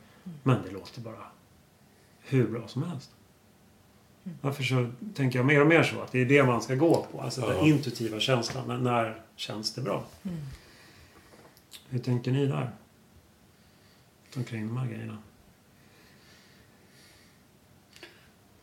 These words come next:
Speaker 3: Jag funderar nog inte så mycket kring rum på det,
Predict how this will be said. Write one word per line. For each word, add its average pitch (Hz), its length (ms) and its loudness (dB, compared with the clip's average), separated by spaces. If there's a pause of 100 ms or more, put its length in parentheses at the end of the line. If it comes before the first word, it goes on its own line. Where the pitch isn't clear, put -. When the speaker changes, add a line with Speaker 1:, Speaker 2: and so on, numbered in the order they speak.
(560)
Speaker 3:
Jag - 200 -8
funderar 202 440 -4
nog 98 140 -6
inte 107 240 -12
så - 120 -16
mycket 131 440 -10
kring 131 240 -6 (1040)
rum 107 540 -6
på 123 100 -8
det, 107 220 -12